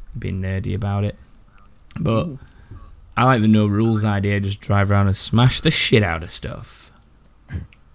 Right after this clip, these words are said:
Speaker 1: So that'll be what I'll be playing. But that's out on September thirteenth, so that should be a good one when it
Speaker 2: Wonderful.
Speaker 1: arrives. I might, it's probably one of those that I'll wait for a sale for, in fairness. It looks good,
Speaker 2: Yeah.
Speaker 1: but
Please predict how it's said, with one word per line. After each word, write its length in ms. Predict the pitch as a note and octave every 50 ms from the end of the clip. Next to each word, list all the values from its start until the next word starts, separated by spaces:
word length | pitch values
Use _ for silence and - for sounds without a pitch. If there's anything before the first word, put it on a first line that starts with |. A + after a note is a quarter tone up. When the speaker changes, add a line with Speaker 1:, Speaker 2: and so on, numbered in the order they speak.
| _ _ _ -
Speaker 1:
So 480 | - - - G2+ G2 F#2+ F#2 F2+ F2 - _ -
that'll 160 | - F2 C2
be 100 | C#2+ F#2
what 160 | G2 G2 D2+
I'll 120 | C#2 F#2 F#2+
be 100 | F#2+ F#2+
playing. 280 | - - G#2 A2 A#2
But 100 | A2+ A#2+
that's 220 | A2+ C3 C#3+ C3+ -
out 100 | C#3 B2+
on 60 | B2
September 380 | - - F#2+ - - B2 A#2 A2
thirteenth, 580 | - A#2 A2+ A2 - B2+ C3+ D#3+ - - - - - -
so 440 | - - - G#2 G2+ G2+ G2+ G2+ G#2 - - - - - - - - -
that 140 | - F#2
should 160 | - - G2+ G#2
be 100 | A2 G#2+
a 80 | G#2+
good 380 | G#2+ G#2+ - C3 B2 A#2 A#2 A#2
one 640 | A#2 A#2+ A#2 A#2 B2+ D#3+ E3 D#3+ A#3 A#3 A#3+ C4+ C4+ - -
when 220 | - A2 A2+ A2
it 120 | G#2+ G#2 G#2
Speaker 2:
Wonderful. 380 | G#2+ A2 A2 A2 A2+ - A3+
Speaker 1:
arrives. 220 | G3 - - - - - _ - - - - - - - - - - - - _ - - - -
I 120 | - A#2+
might, 260 | A#2+ B2+ B2 - E2 A2+
it's 120 | A2+ G#2+
probably 200 | - C3+ B2+ A#2
one 80 | G#2+ G2
of 80 | G2+
those 200 | G2+ G#2 G#2 G2+
that 100 | G2+ F#2+
I'll 120 | F2 F#2+ G2
wait 200 | G2+ G2+ F#2+ -
for 100 | - F#2+
a 60 | F#2
sale 320 | - - G2+ F#2+ F#2 F2 E2+
for, 280 | - - F2 F#2+ F#2
in 80 | F2+ F2+
fairness. 600 | - - F#2 F#2 F#2 F#2 F#2 F#2+ - - - - - -
It 120 | A#2 A#2 B2+
looks 260 | C3 B2+ G#2+ - -
good, 340 | - B2+ A2 G2 G2 G2 -
Speaker 2:
Yeah. 40 | - - - - - - - - -
Speaker 1:
but 300 | F#2+ F#2+ F#2+ E2 -